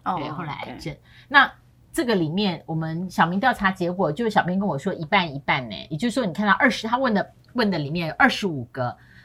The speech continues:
Speaker 2: 嗯，我看 out of，呃，五十四个人里面有二十五个人是妈妈或婆婆带，然后二十九个就不是妈妈或婆婆带。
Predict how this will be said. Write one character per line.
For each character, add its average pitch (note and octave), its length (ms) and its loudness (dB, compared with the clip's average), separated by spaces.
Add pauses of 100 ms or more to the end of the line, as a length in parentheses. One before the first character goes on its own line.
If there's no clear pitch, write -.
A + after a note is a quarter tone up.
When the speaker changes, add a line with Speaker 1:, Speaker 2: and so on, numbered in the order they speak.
Speaker 2:
嗯， D3+ 320 -4 (1080)
我 - 60 -16
看 D3+ 220 -8 (100)
out D#3+ 280 -4
of， - 200 -12 (180)
呃， C3+ 200 -4
五 G3 140 4
十 - 180 -2
四 C#4+ 240 0
个 E3+ 140 2
人 D#3 240 -2
里 D3 100 -2
面 F3 260 0 (200)
有 E3+ 140 0
二 - 180 12
十 - 180 0
五 F3 100 2
个 D3 140 -2
人 C#3+ 320 -4 (180)
是 A#3 360 0
妈 A#3 180 6
妈 A3+ 140 6
或 G3+ 160 2
婆 D3+ 140 -6
婆 C3 180 -6
带， - 360 2
然 D#3+ 140 -2
后 - 60 -4
二 B3+ 60 2
十 - 140 -2
九 C#3 220 -4
个 A#2 220 -12
就 F#3 140 -4
不 D3 120 -8
是 F3+ 140 -4
妈 D3 120 0
妈 C#3 140 -2
或 C3+ 140 -12
婆 - 160 -16
婆 B2+ 140 -18
带。 - 200 -12